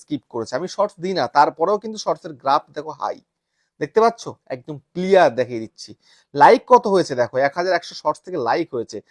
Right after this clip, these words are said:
সাবস্ক্রাইবার কত এসেছে? চুয়াল্লিশটা সাবস্ক্রাইবার এসেছে আমার শর্ট ভিডিও থেকে, অথচ আমি শর্ট ভিডিও দিই না, এই সপ্তাহে একটা শর্ট ভিডিও দিয়েছিলাম, এরকমই, ঠিক আছে? দেখো শর্ট ফিড থেকে বত্রিশ হাজার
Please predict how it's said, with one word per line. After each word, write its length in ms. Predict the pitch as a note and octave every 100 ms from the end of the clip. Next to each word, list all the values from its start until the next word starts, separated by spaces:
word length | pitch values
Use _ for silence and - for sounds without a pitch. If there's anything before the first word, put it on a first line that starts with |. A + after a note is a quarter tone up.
| _ _ -
সাবস্ক্রাইবার 360 | G#3 - C#4+ C4+
কত 80 | B3 A3+
এসেছে? 120 | F3+ -
চুয়াল্লিশটা 320 | F#3+ F#3+ G#3 F3+
সাবস্ক্রাইবার 320 | D#3+ - A3+
এসেছে 160 | E3 -
আমার 120 | C3 -
শর্ট 160 | C#3 C3 -
ভিডিও 160 | A#2 G#2
থেকে, 140 | G2 _ _ _ -
অথচ 160 | C#3 F#3+
আমি 80 | F3+
শর্ট 140 | F3 E3
ভিডিও 160 | E3 E3+ B2
দিই 120 | A2+
না, 60 | G#2 _ _ _ _ _ _ _
এই 60 | E3
সপ্তাহে 240 | F#3 - G#3
একটা 140 | - F#3+
শর্ট 140 | - C3
ভিডিও 140 | B2+ A#2
দিয়েছিলাম, 340 | G#2+ G2+ - F2+ _ _ _ _ _ _ _ _ _ _ _
এরকমই, 360 | G3 - C3+ G2+ _ _ _ _ _ _
ঠিক 100 | F3+
আছে? 100 | G3 D#3+
দেখো 140 | D3 C#3+
শর্ট 160 | D#3+ -
ফিড 120 | G3 -
থেকে 120 | F#3+ E3
বত্রিশ 240 | D#3 F3 E3+
হাজার 160 | G3+